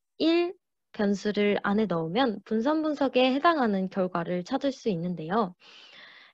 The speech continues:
그 결과는 다음과 같습니다. 일단 첫째로 보시면, 어,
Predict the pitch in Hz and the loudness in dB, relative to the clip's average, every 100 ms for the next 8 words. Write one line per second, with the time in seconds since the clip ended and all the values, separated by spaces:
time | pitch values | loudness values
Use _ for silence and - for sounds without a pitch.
0 | - 269 262 196 175 180 175 262 339 349 | 2 4 6 2 2 2 0 0 -2 -6
1 | - 180 185 180 170 190 - 202 156 156 | -2 0 0 -2 -4 -6 -4 -4 -2 0
2 | 160 165 - - - - - 262 269 262 | -2 -2 -14 -20 -20 -20 0 2 4 4
3 | 254 339 - 339 330 - 185 233 226 185 | 2 -2 2 4 4 2 -2 0 2 4
4 | 220 196 175 - - - _ - 220 214 | 4 2 -2 -12 -20 -20 _ 2 4 6
5 | 214 214 214 214 | 4 2 2 0